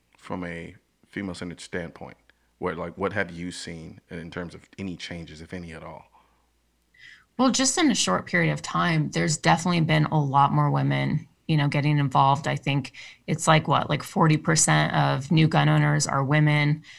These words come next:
Speaker 2: So there's definitely, women are definitely starting to, you know, come over to the side.
Speaker 1: Yeah.
Speaker 2: And, um, and I know that there's a lot of manufacturers that are just, like, doing whatever they possibly can to cater to women. Unfortunately, they don't really know how to do that because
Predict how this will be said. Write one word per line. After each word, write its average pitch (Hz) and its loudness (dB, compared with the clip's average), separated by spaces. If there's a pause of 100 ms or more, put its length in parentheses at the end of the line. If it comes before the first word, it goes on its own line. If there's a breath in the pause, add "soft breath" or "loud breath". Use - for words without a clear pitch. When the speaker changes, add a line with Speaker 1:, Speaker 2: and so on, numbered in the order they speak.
(120)
Speaker 2:
So 175 6
there's 185 6
definitely, 185 4 (400)
women 208 6
are 160 6
definitely 147 0
starting 147 0
to, 143 0
you 147 0
know, 139 0
come 160 0
over 147 2
to 135 -4
the 127 -8
side. 131 -2 (200 loud breath)
Speaker 1:
Yeah. 78 -12 (160)
Speaker 2:
And, 147 2 (640)
um, 160 4
and 175 6
I 170 8
know 175 6
that 165 2
there's 165 2
a 165 0
lot 156 6
of 156 4 (220)
manufacturers 156 2
that 147 0
are 151 2
just, 147 -2
like, 143 -2 (320 loud breath)
doing 185 8
whatever 156 6
they 156 6
possibly 156 4
can 151 0
to 143 2
cater 147 -2
to 156 -4
women. 160 6
Unfortunately, 160 2
they 143 0
don't 160 0
really 156 4
know 143 2
how 147 4
to 139 0
do 139 0
that 170 6
because 147 -2